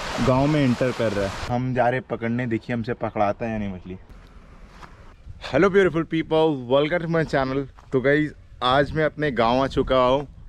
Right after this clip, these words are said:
रफ़ीगंज, बिहार। तो मेरे village में क्या है, क्या नहीं है, मुझे भी ठीक तरीके से याद नहीं, क्योंकि मैं यहाँ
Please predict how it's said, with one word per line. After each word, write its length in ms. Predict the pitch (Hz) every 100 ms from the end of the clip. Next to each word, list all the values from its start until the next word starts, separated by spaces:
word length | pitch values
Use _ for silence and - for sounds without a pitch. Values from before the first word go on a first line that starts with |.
| -
रफ़ीगंज, 880 | 101 107 127 - 160 160 165 165 -
बिहार। 580 | - 117 107 110 101 - - - - -
तो 160 | 143
मेरे 260 | 139 147 165
village 280 | 160 170 160
में 140 | 170
क्या 280 | - 151 143
है, 220 | 151 151
क्या 280 | - 139 143
नहीं 300 | 135 131 135
है, 180 | 135 131 - - 107
मुझे 280 | 117 131
भी 180 | 143 147 - _ - -
ठीक 160 | 143 135
तरीके 320 | 143 131 139
से 140 | 135
याद 260 | 120 113 120
नहीं, 160 | 127 123
क्योंकि 320 | 123 113 139
मैं 240 | 139 143
यहाँ 300 | 139 127 143